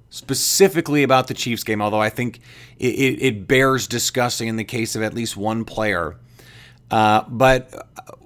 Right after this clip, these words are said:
we will get to the fifty-three man roster, which may be different between the time that, that I start recording this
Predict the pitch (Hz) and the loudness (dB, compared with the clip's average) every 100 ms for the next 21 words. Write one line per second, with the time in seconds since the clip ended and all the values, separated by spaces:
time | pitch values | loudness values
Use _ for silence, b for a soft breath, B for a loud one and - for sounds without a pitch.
0 | _ _ _ _ _ _ _ 151 147 151 | _ _ _ _ _ _ _ 4 6 8
1 | 185 143 156 - 156 147 139 147 147 135 | 6 4 0 0 0 0 2 0 0 -4
2 | 139 135 131 123 120 120 - 117 110 113 | -2 -2 0 0 0 0 -2 -4 -2 -2
3 | - - - 127 139 135 135 123 123 123 | -2 -6 -6 0 2 2 0 0 -2 -2
4 | 120 113 104 82 117 - 131 120 - 120 | -4 -6 -14 -8 -8 -2 -2 -2 -4 -4
5 | 117 113 - 117 113 110 - 139 135 131 | -2 -4 -2 0 2 0 0 0 0 -4
6 | - 131 127 127 123 - | 0 0 0 -2 -4 -6